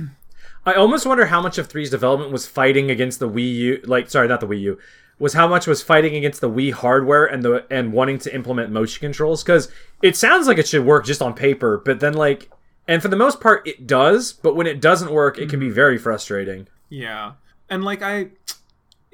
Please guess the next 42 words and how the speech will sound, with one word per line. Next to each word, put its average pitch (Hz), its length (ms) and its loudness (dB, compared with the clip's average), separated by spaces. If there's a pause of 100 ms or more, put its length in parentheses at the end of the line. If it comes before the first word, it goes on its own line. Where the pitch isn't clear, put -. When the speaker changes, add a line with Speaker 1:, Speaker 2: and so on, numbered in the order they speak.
(320)
Speaker 2:
again, 185 380 -4
like, 135 220 -10
it's, - 320 -10
it 156 140 -10
seems 156 280 -8
like 151 100 -10
a 143 60 -8
very 135 240 -8
competently 143 560 -14
made 160 240 -10
game. 123 560 -14
Now 131 160 -8
that 139 160 -6
I'm 135 200 -6
past 139 360 -8
that 143 140 -12
beginning 139 380 -12
part, 131 280 -10
I'm 127 120 -12
seeing 131 320 -14
that 131 140 -14
more 135 160 -12
primey 131 440 -12
part 123 220 -8
of 120 80 -18
it, 123 120 -14
and 127 100 -12
I 120 80 -10
am 151 200 -8
liking 147 360 -10
it. 104 140 -16
I'm 123 120 -10
actually 160 320 -8
liking, 135 500 -10
again, 123 480 -12
the 117 60 -16
fact 127 280 -10
that 139 100 -10
I 131 80 -10
can 123 360 -16
look 139 340 -10
around 143 720 -10